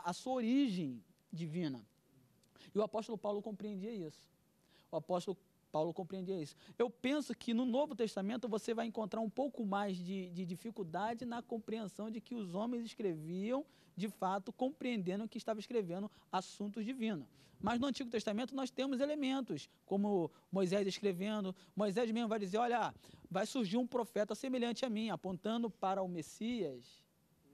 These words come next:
Moisés mesmo vai dizer que o povo deveria de, haveria de ter um rei, e em tendo um rei, o povo haveria de se desviar do caminho. Eram profecias.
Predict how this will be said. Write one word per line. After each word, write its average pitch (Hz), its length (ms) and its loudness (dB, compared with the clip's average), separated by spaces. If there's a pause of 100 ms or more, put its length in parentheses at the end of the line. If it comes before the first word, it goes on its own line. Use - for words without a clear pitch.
(560)
Moisés 220 400 4
mesmo 254 240 2
vai 240 120 4
dizer 208 360 2
que 226 280 2 (300)
o 208 100 4
povo 254 380 2
deveria 214 400 4
de, 214 220 -4
haveria 202 360 4
de 220 80 0
ter - 120 -2
um 214 100 2
rei, 185 420 4 (380)
e 202 240 0
em 294 160 4
tendo 214 320 0
um 254 40 2
rei, 247 320 2 (360)
o 202 100 4
povo 220 300 2
haveria 208 300 6
de 240 60 -6
se - 120 -8
desviar 208 480 2
do 196 120 0
caminho. 185 500 -2 (100)
Eram 165 160 -2
profecias. 208 920 0